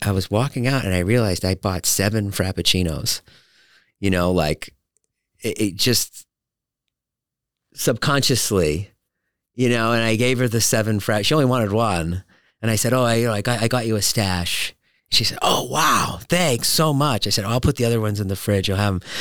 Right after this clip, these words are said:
But that was all, that was the only thing I could,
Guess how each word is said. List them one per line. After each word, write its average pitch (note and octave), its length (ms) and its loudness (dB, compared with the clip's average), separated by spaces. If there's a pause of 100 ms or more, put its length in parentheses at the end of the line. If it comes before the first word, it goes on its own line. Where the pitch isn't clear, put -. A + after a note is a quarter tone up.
(140)
But D3 140 -4
that F#3 160 2
was D3+ 260 2
all, D3+ 280 2
that D#3+ 200 -2
was D3+ 140 4
the C#3 240 0
only F3 200 4
thing E3 240 2
I C3+ 140 0
could, A#2+ 480 0